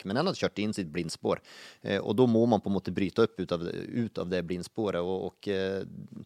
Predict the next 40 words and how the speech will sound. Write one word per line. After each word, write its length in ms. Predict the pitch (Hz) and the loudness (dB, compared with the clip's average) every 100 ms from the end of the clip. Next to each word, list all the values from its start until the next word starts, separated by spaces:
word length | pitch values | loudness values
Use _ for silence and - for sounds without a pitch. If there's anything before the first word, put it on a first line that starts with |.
| - - | -18 -2
det 100 | 117 | 0
menar 400 | 135 139 101 104 | 4 4 2 2
vi 180 | 123 95 | 0 0
väl 120 | 95 | 0
att 160 | 95 - | -2 2
vi 40 | |
har 140 | 101 101 | 2 2
gjort 240 | 104 - | 0 -2
också. 300 | 127 - 87 | -4 -4 -8
Så, 280 | - 107 104 | -4 -4 -2
så 120 | 117 | 0
är 60 | 107 | 2
det 80 | |
alltid 260 | 98 - 107 | 2 0 0
lätt 300 | 90 - - | -2 -4 -2
och, 200 | 98 98 | 0 0
och 80 | 98 | 0
man 120 | 95 | 0
är 40 | |
alltid 200 | 95 - | 0 0
skuffad 360 | - 92 - 90 | -2 -4 -2 2
dagen 180 | 87 85 | 2 0
efter 220 | 82 90 | -2 -6
kamp. 340 | - 104 87 | -2 -2 -2
Det 100 | 104 | -2
var 140 | 95 87 | 0 2
jag 120 | 82 | 0
igår 260 | 80 82 92 | -2 -2 -2
också, 260 | - - | -2 -8
så 120 | - | -4
att, 180 | 87 - | -4 -2
eh, 320 | 92 90 87 85 | -4 -2 -2 -2
och 100 | 90 | -4
lätt 220 | 85 - | -6 -6
att 60 | 82 | -8
smart-, 300 | 85 - - | -6 -8 -6
svartmåla 480 | 90 - - 85 85 | -4 -4 -4 -4 -4
situationen 560 | 90 - 110 101 92 | -6 -6 -4 -2 0
också. 240 | 120 - 95 | -2 -4 -2
Men, 200 | 92 | -2